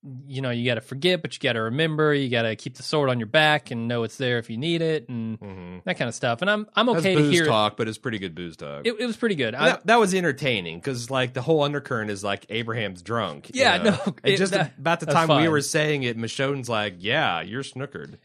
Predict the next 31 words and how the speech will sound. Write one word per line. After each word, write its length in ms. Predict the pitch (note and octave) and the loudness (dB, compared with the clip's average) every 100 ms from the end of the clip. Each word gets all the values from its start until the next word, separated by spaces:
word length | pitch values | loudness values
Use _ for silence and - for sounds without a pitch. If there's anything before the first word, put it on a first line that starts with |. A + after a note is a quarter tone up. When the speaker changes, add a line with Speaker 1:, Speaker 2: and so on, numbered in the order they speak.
| - | -4
Speaker 1:
And 100 | B3 | -2
it's 200 | B3+ A#3+ | 0 -2
also 400 | B3 A#3 G3 E3 | -2 0 -2 0
a 100 | D3+ | -2
tune 320 | - E3+ D#3 | -2 -2 0
we 80 | D3 | 0
haven't 160 | B2+ A#2 | 0 -2
heard 200 | A#2 G#2+ | -6 -6
from 100 | A2+ | -8
these 160 | G2+ | -8
guys. 440 | - F#2+ F2+ - - | -10 -12 -14 -16 -14
Speaker 2:
Sure. 240 | - A#2 A#2+ | -8 -6 -2
Speaker 1:
Right? 320 | A#2 A2+ A2+ _ _ _ _ - | -2 -2 -8 _ _ _ _ -4
Like, 120 | B2 | -4
it's 320 | C#3 D3+ C#3+ | -4 -6 2
always 200 | F3 E3 | 2 2
been 260 | B2+ D3 A#2+ | 0 -2 2
one 260 | C3 C#3+ | 2 2
way 220 | C3+ B2+ A#2 | 2 2 2
or 200 | A#2+ A#2 | -2 -2
the 160 | A2 | -2
other. 240 | A2+ G#2+ G#2 | -2 -2 -2
Speaker 2:
And 160 | A2 | 0
Speaker 1:
Now 140 | A#2+ A#2+ | 0 2
Speaker 2:
the 80 | - | 2
visual 200 | - D#3 | 2 0
Speaker 1:
they're 60 | C3+ | 2
Speaker 2:
gag 300 | B2+ C3 B2 | 2 2 2
of 40 | |
her, 60 | |
of 20 | D#3+ | 2